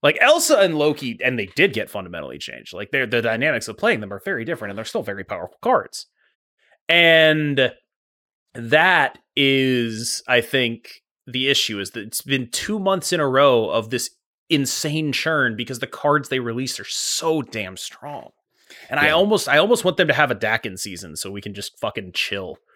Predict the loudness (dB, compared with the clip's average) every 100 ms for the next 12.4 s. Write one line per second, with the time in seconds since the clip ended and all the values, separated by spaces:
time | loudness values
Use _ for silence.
0 | -16 -10 -2 0 2 2 4 4 4 2
1 | 2 4 4 0 -2 -4 -4 -4 -2 0
2 | 0 -2 -4 -4 -4 -4 -4 -6 -8 -8
3 | -8 -10 -18 _ _ _ -8 -2 0 2
4 | -2 -4 -6 -6 -6 -6 -6 -6 -4 -4
5 | -8 _ -2 2 4 6 4 0 0 4
6 | 6 6 6 4 6 6 6 4 4 4
7 | 2 0 -2 -2 -2 -6 -2 -2 -4 -6
8 | -8 -4 -2 -2 -2 -2 -2 -4 -4 -6
9 | -6 -4 -4 -4 -6 -4 -6 -6 -6 -10
10 | -10 -10 -8 -8 -8 -8 -8 -8 -8 -6
11 | -6 -6 -6 -8 -8 -8 -8 -8 -8 -8
12 | -6 -6 -6 -10